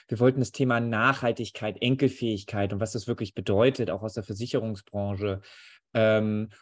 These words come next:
und ich wollte auch einfach noch mal, weil ich find das spannend, einmal durchs ganze Hochhaus zu gehen, von ganz oben bis nach ganz unten, ähm, auch nochmal, welche Tools neben denen, die du schon genannt hast, ähm,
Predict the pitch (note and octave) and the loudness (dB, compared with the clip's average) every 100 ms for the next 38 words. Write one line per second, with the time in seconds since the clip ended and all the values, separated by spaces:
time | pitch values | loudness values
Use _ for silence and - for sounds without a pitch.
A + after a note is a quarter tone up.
0 | _ D3+ D#3+ D3+ C#3+ C3+ C3+ C#3 A#2 A#2 | _ 6 6 6 4 4 4 4 2 0
1 | C3+ C3 C3 D#3+ - E3 C#3+ C3+ B2+ B2+ | 0 0 2 2 0 -4 0 0 0 -2
2 | - A#2+ C3+ - D3 D3 D#3 - _ _ | -4 -4 -4 -2 0 0 -2 -10 _ _
3 | _ _ _ _ C3+ D3 C#3+ - D3 C#3 | _ _ _ _ 2 4 4 2 2 6
4 | C#3+ F3+ A2+ A2+ - A2 A2+ A2+ A#2 A#2+ | 6 6 2 0 -4 -4 -4 -4 -2 -2
5 | - D3 E3 C#3 C3+ B2+ B2+ A#2 D#3 G#3+ | 0 0 2 2 0 -4 -4 -2 0 0
6 | B2 B2 G3 - - C3 B2+ B2+ - - | -2 -4 -4 -4 -2 0 0 -4 -8 -20
7 | - C3 C3 B2 D3+ E3+ - - F3 F#3+ | -4 0 2 4 2 0 -4 -4 4 4
8 | D#3 - - C3+ C#3+ C3+ C#3+ D3 C3 D3 | 4 0 -6 -2 -2 0 -2 -2 -4 -4
9 | C3+ A#2+ C3+ D#3 C3+ A#2 - - - A#2+ | -2 -2 -2 -2 0 0 -2 -10 -4 0
10 | A#2+ A#2 A2+ A2+ | 2 2 -2 -4